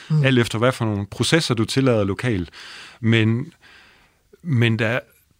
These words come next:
Speaker 2: der er no-, der er næppe nogen af de arter der, der vil være super dominerende i et landskab, hvor, hvor de naturlige processer, som hører til i vores natur, de egentlig fik lov at folde
Speaker 1: Mm.
Speaker 2: sig ud.
Speaker 1: Mm.
Speaker 2: Øh,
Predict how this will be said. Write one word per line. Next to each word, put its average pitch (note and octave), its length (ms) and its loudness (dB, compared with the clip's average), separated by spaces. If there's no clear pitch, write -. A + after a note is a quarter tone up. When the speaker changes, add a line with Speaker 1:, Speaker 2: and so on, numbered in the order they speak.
Speaker 2:
der B2 80 -2
er A#2 120 0
no-, C3 420 2
der C3 60 0
er A#2 80 2
næppe D3+ 360 6
nogen C3+ 280 6
af C3 80 4
de D3 220 -2
arter B2+ 280 0
der, B2 260 -2
der A2 160 -4
vil G2 260 0
være G2 220 -4
super B2+ 640 0
dominerende A2 680 2
i G#2 40 -4
et G2+ 80 -4
landskab, A2 480 -2
hvor, A2 420 0
hvor B2 200 4
de F#2+ 100 -4
naturlige G2 560 0
processer, B2 440 -2
som G#2 220 -4
hører G2 160 -2
til C#3 360 -2
i A2+ 100 -2
vores G2 380 -4
natur, G#2 360 0
de - 160 -4
egentlig A#2 240 0
fik - 160 -6
lov A2+ 160 6
at E3 60 6
folde A#2 180 6
Speaker 1:
Mm. A#2+ 40 2
Speaker 2:
sig A2 160 0
ud. A#2+ 200 4
Speaker 1:
Mm. C#3 480 -2
Speaker 2:
Øh, G2 300 -4